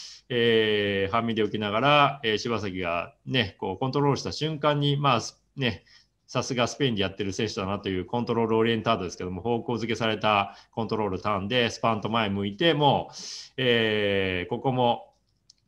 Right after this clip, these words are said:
プレスバック、相手もしようとしてるんですが、その前に原口にね、いいパスつけてっていうところからの決定機。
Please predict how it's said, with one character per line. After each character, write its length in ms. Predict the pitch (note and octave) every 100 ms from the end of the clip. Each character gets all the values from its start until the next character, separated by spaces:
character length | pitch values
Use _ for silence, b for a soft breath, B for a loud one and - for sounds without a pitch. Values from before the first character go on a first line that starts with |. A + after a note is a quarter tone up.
| _
プ 100 | C3
レ 80 | B2
ス 120 | C3
バ 140 | C3
ッ 20 | B2+
ク、 280 | - F#2+ G2
相 160 | A2+
手 80 | A#2
も 100 | F#2+
し 140 | - D3
よ 100 | C#3+
う 40 |
と 80 | C#3+
し 80 | -
て 100 | D3
る 80 | C3+
ん 60 |
で 80 | G#2+
す 100 | -
が、 140 | C#3
そ 100 | C3 B2
の 120 | A#2+
前 240 | D#3+ D#3+
に 300 | B2 G2 -
原 200 | - A2+
口 240 | G2+ - F2
に 80 | G#2
ね、 220 | B2+ G2
い 80 | G#2+
い 40 |
パ 140 | G2+ F2
ス 100 | F2
つ 100 | -
け 140 | B2
て 120 | G3
っ 40 | F#3+
て 100 | D#3+
い 40 |
う 20 |
と 100 | D3+
こ 60 | F3
ろ 80 | F3
か 100 | A2+
ら 80 |
の 60 | G2
決 220 | G2+ F2+
定 140 | F#2+ E2
機。 220 | E2+